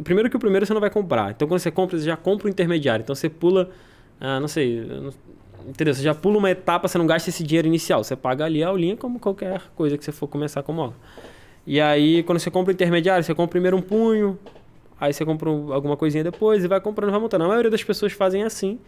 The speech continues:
e é assim que o esporte vai se desenvolvendo no Brasil. Agora, se for fruto de um projeto, normalmente o projeto já tem um,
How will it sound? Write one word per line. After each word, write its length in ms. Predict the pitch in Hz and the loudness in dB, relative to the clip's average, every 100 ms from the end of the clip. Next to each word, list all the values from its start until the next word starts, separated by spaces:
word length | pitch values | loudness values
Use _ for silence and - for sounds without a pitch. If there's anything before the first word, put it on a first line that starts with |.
| - - - - | -20 -20 -20 -4
e 60 | 180 | -2
é 20 | |
assim 180 | 180 180 | -2 -2
que 60 | |
o 20 | |
esporte 380 | 196 - 180 - | -2 0 -2 0
vai 180 | 175 170 | 0 0
se 160 | 170 165 | -2 -2
desenvolvendo 500 | 170 180 156 151 151 | 2 2 4 2 2
no 80 | 151 | 0
Brasil. 360 | 170 185 147 - - - - | 0 2 2 -2 -14 -16 -2
Agora, 240 | 175 175 | 2 2
se 140 | - | -2
for 320 | 180 208 190 - - | 0 0 0 -4 -18
fruto 340 | - 170 165 | 0 2 2
de 60 | 139 | 0
um 80 | 139 | 0
projeto, 600 | 123 110 123 202 - 120 - - | 0 2 2 0 -2 -6 -6 -6
normalmente 420 | 131 135 131 139 | -2 0 -2 -4
o 40 | |
projeto 360 | 147 147 135 131 | -2 0 0 -2
já 80 | 147 | -4
tem 280 | - 131 135 | -4 -4 -4
um, 540 | 139 139 135 131 | -4 -4 -4 -6